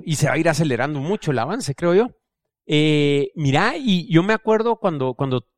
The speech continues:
estabas estudiando y te empezabas a entrenar acá, que, eh, te acompañaba una necropsia, ponete, y estaban cortando los cadáveres y, y todo el rollo. O sea, eso sería el equivalente a la, a la cirugía inicial que, que me mencionabas.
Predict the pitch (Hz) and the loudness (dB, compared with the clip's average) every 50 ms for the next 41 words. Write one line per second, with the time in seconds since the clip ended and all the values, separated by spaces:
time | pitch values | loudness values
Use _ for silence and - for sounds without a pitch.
0 | _ - - 127 - - 147 156 160 196 196 - - 151 131 135 156 185 202 190 | _ -8 -8 -6 -2 0 0 2 2 0 -4 -4 -4 0 2 4 4 2 2 2
1 | 160 143 - 143 120 - - 113 131 147 165 156 170 175 165 - 120 120 123 131 | 0 0 0 -2 -4 -4 -2 -2 0 0 0 0 -2 -4 -6 -8 -8 -6 -2 -2
2 | 139 156 - - 170 175 202 - _ _ _ _ _ _ _ _ _ - 139 135 | -2 -2 0 0 0 0 0 -4 _ _ _ _ _ _ _ _ _ 0 2 4
3 | 127 127 120 117 117 117 113 107 - 131 127 123 120 120 117 - 151 131 - 143 | 4 4 2 2 0 0 -2 -2 0 0 2 2 2 0 0 0 0 0 0 -2
4 | 135 - 123 120 123 135 147 165 180 196 202 190 156 123 - 170 202 233 - - | -2 0 0 0 2 0 0 0 0 0 0 0 -2 -2 0 2 2 2 0 0
5 | - 165 123 - - 120 120 143 175 - 190 165 135 117 - - 131 131 151 156 | -2 -2 -2 -2 -4 -6 -4 -4 -4 -2 -2 0 0 -2 -2 -2 -2 -2 -2 -2
6 | - 131 107 - 123 127 147 160 160 147 - - - - - 120 135 151 151 147 | -2 -2 -2 -2 -4 -4 -4 -4 -4 -4 -6 -8 -8 -4 0 2 2 2 2 2
7 | 139 123 120 117 113 110 101 - - 131 117 110 113 - - 139 117 - 139 135 | 0 0 -2 -2 -2 -4 -4 -6 -10 -10 -10 -10 -10 -12 -14 -14 -4 0 0 2
8 | 131 160 185 185 156 110 - _ _ _ _ _ - - 160 175 170 226 240 220 | 4 4 4 4 4 2 0 _ _ _ _ _ 0 2 2 2 2 0 -2 -2
9 | 233 180 165 170 190 208 202 - - 185 156 127 117 117 127 143 156 - 190 180 | 0 0 0 0 0 0 0 -2 -2 -4 -4 -4 -2 -2 -4 -2 0 0 0 2
10 | 165 143 131 - - - 127 120 117 - 143 123 117 - 175 196 202 160 - 214 | 0 0 0 -2 -2 -2 -2 -2 0 0 0 0 2 4 4 4 2 2 2 2
11 | 233 185 - 160 131 117 104 - - 117 113 113 110 110 107 98 - 127 170 226 | 2 2 2 0 -2 -2 -2 -4 -4 -4 -2 -2 -4 -4 -4 -4 -4 -2 -2 0
12 | 240 170 110 95 - - | 0 0 0 -2 -6 -12